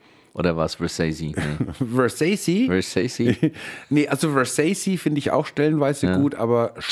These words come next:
Speaker 1: Channel.
Speaker 2: aber Channel ist,
Speaker 1: Ja.
Speaker 2: äh, much better.
Speaker 1: Allein wegen La-, Lagerfield, der jetzt ja leider
Speaker 2: <laughs> Lagerfield?
Speaker 1: Lagerfield. Och, der Arme.
Speaker 2: Diese
Speaker 1: Rest in peace, lieber
Speaker 2: Ja,
Speaker 1: Karl.
Speaker 2: genau.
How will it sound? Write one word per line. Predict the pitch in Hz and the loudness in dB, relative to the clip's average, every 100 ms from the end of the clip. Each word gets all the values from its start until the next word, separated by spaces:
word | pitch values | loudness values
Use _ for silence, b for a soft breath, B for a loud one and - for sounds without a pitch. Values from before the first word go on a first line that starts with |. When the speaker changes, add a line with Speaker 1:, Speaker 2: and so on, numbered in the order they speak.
| 95 | 2
Speaker 1:
Channel. | 90 92 90 85 B B | 2 2 0 -2 B B
Speaker 2:
aber | 113 123 | 0 0
Channel | - 127 113 113 | 0 0 0 -2
ist, | 113 107 | -4 -4
Speaker 1:
Ja. | 85 82 107 101 | 0 2 2 2
Speaker 2:
äh, | 101 | 2
much | 139 120 - - | 0 0 -2 -4
better. | 90 90 85 - | -2 -2 -4 -2
Speaker 1:
Allein | 82 82 87 87 | 0 2 2 2
wegen | 85 82 80 - | 2 0 -4 -4
La-, | 78 78 - | 0 0 0
Lagerfield, | 82 87 95 85 87 80 78 | 0 0 0 -2 -2 -2 -2
der | 78 | -4
jetzt | 76 78 - | -4 -4 -4
ja | 80 | -2
leider | 76 76 85 82 170 | -2 2 2 2 -2
Speaker 2:
<laughs> | 170 - | -2 0
Lagerfield? | 214 311 - - 254 - - 196 | 2 2 0 0 0 0 0 4
Speaker 1:
Lagerfield. | 156 107 104 85 - 76 - | 4 4 0 -2 -4 -4 -2
Och, | - - | -4 -4
der | 64 | -8
Arme. | 73 71 | -8 -2
Speaker 2:
Diese | 71 67 | 0 2
Speaker 1:
Rest | 92 - | 2 2
in | 80 | 0
peace, | 110 90 80 - | 0 0 -2 -2
lieber | 85 82 | 0 0
Speaker 2:
Ja, | |
Speaker 1:
Karl. | 78 107 69 | 0 2 2
Speaker 2:
genau. | 73 104 101 101 | 2 2 2 2